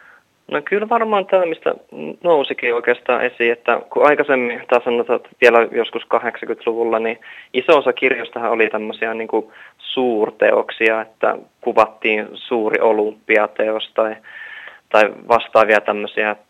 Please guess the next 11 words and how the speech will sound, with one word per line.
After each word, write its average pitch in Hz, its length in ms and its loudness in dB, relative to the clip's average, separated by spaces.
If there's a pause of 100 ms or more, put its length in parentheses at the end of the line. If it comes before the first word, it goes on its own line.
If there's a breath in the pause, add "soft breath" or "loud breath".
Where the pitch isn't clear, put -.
(120)
työväen 113 440 4
urheiluliiton 110 760 -2
historiaa 107 720 -4
ja, 107 140 -2 (600 loud breath)
niin 110 120 -6
kuin, 113 140 4
tavallaan 123 380 8
semmoisia, 127 340 0
niin 120 120 -2
kuin, 120 120 6
aika 123 240 8